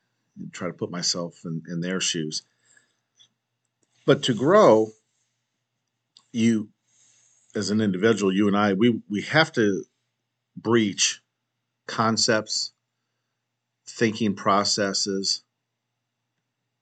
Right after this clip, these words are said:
potential realities that are outside the norm and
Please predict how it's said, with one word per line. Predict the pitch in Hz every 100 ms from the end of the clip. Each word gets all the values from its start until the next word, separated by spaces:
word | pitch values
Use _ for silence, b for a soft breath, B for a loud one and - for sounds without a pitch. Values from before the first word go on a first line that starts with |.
| _ _ _ -
potential | - - 120 110 110
realities | 92 92 101 110 95 87 85 82 - -
that | 98 92
are | 90 -
outside | 101 120 - 110 117
the | 135
norm | 113 90 87 87 92
and | 87